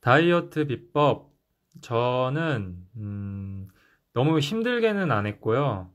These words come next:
반찬은 다 먹는데 밥을 거의 안 먹었어요. 이렇게 밥을 젓가락으로만 먹었어요. 어, 근데 이제 뭐, 총 한 입 먹을 때마다 뭐, 한 열 톨도 안 되게 뭐, 그런 식으로 먹었던 것 같아요.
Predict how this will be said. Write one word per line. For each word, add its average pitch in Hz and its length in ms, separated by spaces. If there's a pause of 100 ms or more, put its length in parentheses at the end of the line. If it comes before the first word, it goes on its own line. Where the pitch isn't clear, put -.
반찬은 180 640
다 135 160
먹는데 117 840
밥을 139 500
거의 110 220
안 92 160
먹었어요. 92 560 (1600)
이렇게 101 180
밥을 135 300
젓가락으로만 151 1300 (760)
먹었어요. 98 680 (380)
어, 107 280
근데 104 260
이제 95 360 (760)
뭐, 107 220
총 185 480
한 185 280
입 180 260
먹을 120 260
때마다 107 680
뭐, 98 180
한 127 160
열 107 180
톨도 151 260
안 98 160
되게 101 380
뭐, 123 140
그런 160 200
식으로 165 240
먹었던 104 360
것 95 60
같아요. - 200